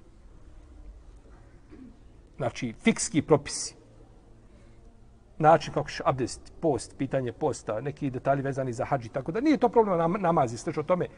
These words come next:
što nije pojašnjeno u Kur'anu. Međutim, kažu, kada dođemo do akide, ne možemo uzimati u akidi nego nešto što je šta?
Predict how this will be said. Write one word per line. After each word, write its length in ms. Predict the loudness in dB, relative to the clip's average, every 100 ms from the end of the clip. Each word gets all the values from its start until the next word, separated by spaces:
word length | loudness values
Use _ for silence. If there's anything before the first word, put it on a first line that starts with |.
| -18
što 160 | -4 0
nije 120 | 2
pojašnjeno 400 | 2 2 0 -4
u 100 | -4
Kur'anu. 280 | -2 -4 -4 -14 -20 -12 0
Međutim, 440 | 2 4 4 6
kažu, 280 | 10 10 10
kada 220 | 10 12
dođemo 380 | 10 10 10 12
do 80 | 10
akide, 460 | 8 6 10 10
ne 200 | 12 10
možemo 400 | 12 10 10 8
uzimati 460 | 6 6 6 6 6
u 40 |
akidi 360 | 6 6 4 6
nego 180 | 4 6
nešto 260 | 4 4
što 140 | 4 4
je 80 |
šta? 260 | 8 8